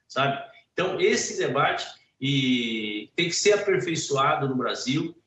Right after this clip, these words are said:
e a gente tem que fazer de forma pública, com muita tranquilidade, com muita transparência e sem preconceito, sem achar que polícia é bandido, polícia, policial tá lá, é trabalhador, é pai de família, tá exercendo a sua função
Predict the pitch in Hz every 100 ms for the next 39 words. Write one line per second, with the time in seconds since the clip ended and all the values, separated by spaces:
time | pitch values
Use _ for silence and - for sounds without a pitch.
0 | - 135 131 143 - 165 139 156 175 180
1 | 196 208 - - 196 226 156 135 131 143
2 | 170 208 202 170 165 131 113 147 165 135
3 | 135 143 - - 151 - 131 143 - -
4 | - - 240 - 294 302 285 254 240 -
5 | - - - _ - - - 247 277 240
6 | - 190 - 143 165 175 226 180 156 135
7 | 175 208 214 - _ - - 147 196 202
8 | - 156 170 151 185 165 135 151 185 160
9 | 156 151 147 131 104 143 190 190 - 156
10 | 143 - 110 113 165 190 202 - _ _
11 | 175 214 175 180 - 175 170 143 - 156
12 | 135 127 - 165 214